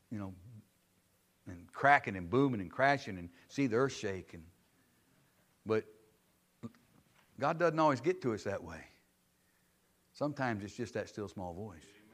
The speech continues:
Sometimes we just need to be still and know that He's God. Then you can get it right. Amen.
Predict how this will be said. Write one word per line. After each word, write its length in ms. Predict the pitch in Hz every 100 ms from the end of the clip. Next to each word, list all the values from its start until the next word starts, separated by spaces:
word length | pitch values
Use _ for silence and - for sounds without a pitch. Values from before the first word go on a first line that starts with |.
| - - _ _ _ _ _ _ _
Sometimes 460 | - 139 143 131 101
we 60 |
just 200 | 104 110
need 160 | 123 117
to 60 | 92
be 120 | 98
still 420 | - 139 131 90
and 160 | 90 101
know 220 | 127 95
that 100 | 95
He's 220 | 104 87
God. 420 | 95 117 87 78 - _ _ _ _ _ _ _ _ _ _ _ _ _ _ _ _ _ _ _ _ _ _ _ _ _ _ _ _ _ 123 120 113 _ _ _ _ _ _ _ _ _ _ _ _ _ _ _ _ _ -
Then 160 | 120
you 80 | 113
can 100 | 101
get 140 | 110
it 80 | 104
right. 340 | 90 127 113 92 - _ _ _ _ _ _ _ _ _ _ _ _ _ _ _
Amen. 460 | 101 98 107 107